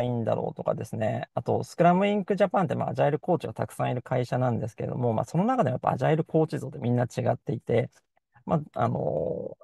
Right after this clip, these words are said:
やっぱり、あの、何か軸みたいなものが欲しいなと思ってた時に、あの、スクラムインクのヨーロッパのメンバーでピーターっていうのがいるんですけども、まあ、ピーターが、あの、ボブ・ゲランさんっていう人が、やっぱものすごいそのアジャイルコーチの中では、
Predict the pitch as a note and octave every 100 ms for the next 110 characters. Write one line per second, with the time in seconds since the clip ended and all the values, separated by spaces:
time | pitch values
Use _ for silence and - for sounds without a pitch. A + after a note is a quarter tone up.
0 | - - F#3 A#2+ A2 D2+ B1+ E3 E3 A2
1 | A2 A#2 D3 C#3+ A2+ A2+ C3 G#2+ G#2+ A2
2 | - A#2+ - C3 A2 A2+ A2+ A2 G#2+ -
3 | - - - B2 A#2 - - _ _ -
4 | A#2 A2 - G3 A3 A#3 A3 C3+ C#3 A3
5 | C#4 C4+ - C3 - - C3+ A#2+ G2+ B2+
6 | - C3 - D#3+ E3+ - - - C#3 -
7 | - B2 A#2+ - A#2+ B2 D#3 B2+ B2+ -
8 | A#3+ - B2 C3 A#2+ - - - - _
9 | _ - A2+ A2 G#2+ A#2 C3+ C#3 - -
10 | - A#2 A#2 D3 A3+ B3 A#3 A#2+ A2 -
11 | - - - - A2 - A#2 A2 - -
12 | G#2+ A2 D3 F3 G#3+ G#3 - - A#2+ B2+
13 | C3+ C#3 - D3+ B2+ - G2 A2 A2 G#2+
14 | - - B2 A#2 C3